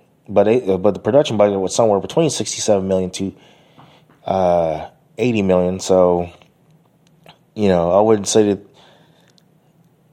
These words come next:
I don't know, it's kinda hard to tell, you know, if it wa-, if it really was, you know, sixty-seven million, then it probably,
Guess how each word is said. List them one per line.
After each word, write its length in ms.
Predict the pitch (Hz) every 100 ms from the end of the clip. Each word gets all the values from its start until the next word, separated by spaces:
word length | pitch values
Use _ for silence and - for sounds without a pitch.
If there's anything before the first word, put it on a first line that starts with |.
| _ _ _ _ _ _ _ _
I 60 | 123
don't 120 | 117
know, 80 | 98
it's 80 | -
kinda 480 | 143 117 92 87 - _ -
hard 240 | 104 107
to 60 | 95
tell, 400 | - 98 101 98
you 80 | 98
know, 160 | 98
if 180 | 101 -
it 80 | 117
wa-, 140 | 92
if 160 | 110 113
it 40 |
really 220 | 139 110 92
was, 440 | 98 107 113 - _ _ _ _
you 100 | 117
know, 220 | 104 101
sixty-seven 520 | - 127 120 131 117
million, 500 | 110 107 104 104 101
then 340 | 92 95 95 92 -
it 120 | 101 -
probably, 480 | 147 120 101 98